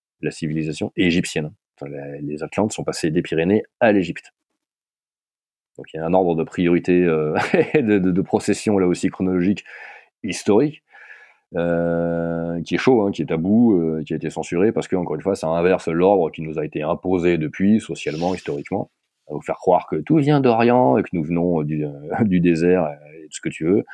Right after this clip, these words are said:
Oui, mais non. Bon, il y a eu des vagues, hein, des époques, des périodes, c'est certain, où, euh, où, euh, beaucoup de choses sont venues d'Orient, sauf qu'à l'origine, au départ, c'est venu de l'Occident, et à tel point que, euh, c'est d'abord parti des Pyrénées.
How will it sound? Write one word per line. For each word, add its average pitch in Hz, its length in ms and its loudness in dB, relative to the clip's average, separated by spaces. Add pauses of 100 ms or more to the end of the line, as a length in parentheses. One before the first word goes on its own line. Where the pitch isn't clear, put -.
(460)
Oui, 98 260 4
mais 98 140 4
non. 92 280 2 (340)
Bon, 71 140 -10
il 76 80 -6
y 71 40 -2
a 73 40 -4
eu 76 100 -4
des 76 100 -4
vagues, 92 300 4
hein, 92 120 2
des 78 200 -2
époques, 95 300 0
des 87 100 -4
périodes, 90 320 0
c'est 80 100 -8
certain, - 320 -6 (600)
où, 78 160 0
euh, 73 220 -4
où, 78 180 -2
euh, 69 760 -8
beaucoup 80 220 -4
de - 40 -12
choses 90 200 -2
sont 78 140 -4
venues 87 220 0
d'Orient, 87 520 2
sauf - 200 -8
qu'à 85 100 -2
l'origine, 85 400 0
au 82 60 -4
départ, 92 380 0
c'est 87 120 -10
venu 90 400 -2
de 95 140 0
l'Occident, 92 560 -2 (680)
et 80 80 0
à 80 80 2
tel 82 140 0
point 101 220 2
que, 95 120 0
euh, 85 520 4
c'est - 120 -8
d'abord 80 200 0
parti 113 300 0
des 92 180 2
Pyrénées. 85 360 -6